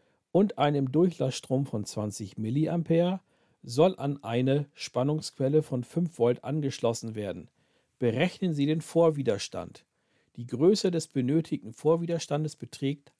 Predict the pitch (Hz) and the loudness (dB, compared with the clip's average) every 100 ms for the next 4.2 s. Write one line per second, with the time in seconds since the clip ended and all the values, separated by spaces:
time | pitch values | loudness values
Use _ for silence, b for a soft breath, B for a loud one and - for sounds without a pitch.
0 | _ _ - 127 151 143 151 - 117 - | _ _ -2 0 2 2 0 -2 -4 -4
1 | - 131 127 147 113 95 101 _ _ _ | -8 -8 -4 0 0 -2 -8 _ _ _
2 | _ _ _ _ _ _ - 165 196 - | _ _ _ _ _ _ 0 2 2 0
3 | 202 - 175 165 170 160 156 139 - - | 0 2 0 0 0 0 0 -2 -4 -14
4 | 117 - | -14 -14